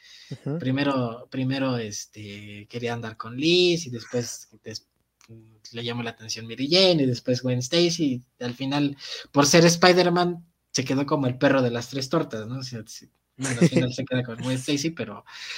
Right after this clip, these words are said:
Speaker 2: como que no sabe bien qué quiere, y creo que también ese es como parte importante del desarrollo de Spider-Man, que de repente no sabe bien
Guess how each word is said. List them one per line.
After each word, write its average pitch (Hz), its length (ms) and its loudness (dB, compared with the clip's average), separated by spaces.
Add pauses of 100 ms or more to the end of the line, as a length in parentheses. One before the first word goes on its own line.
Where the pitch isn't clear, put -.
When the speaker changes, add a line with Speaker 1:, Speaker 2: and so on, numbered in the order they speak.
(140)
Speaker 2:
como 127 320 0
que 123 420 2
no 143 160 2
sabe 143 300 4
bien 139 280 0
qué 135 160 -6
quiere, 151 260 0
y 156 60 -2
creo 147 140 -6
que - 80 -16
también 139 280 -2
ese 139 140 -4
es 127 100 -6
como 110 400 -12 (420)
parte 160 220 6
importante 143 520 2
del 127 140 0
desarrollo 131 360 0
de 147 60 0
Spider-Man, 143 500 -2
que 131 120 -4
de 120 80 0
repente 135 440 -2
no 139 140 -2
sabe 135 340 2
bien 123 340 -2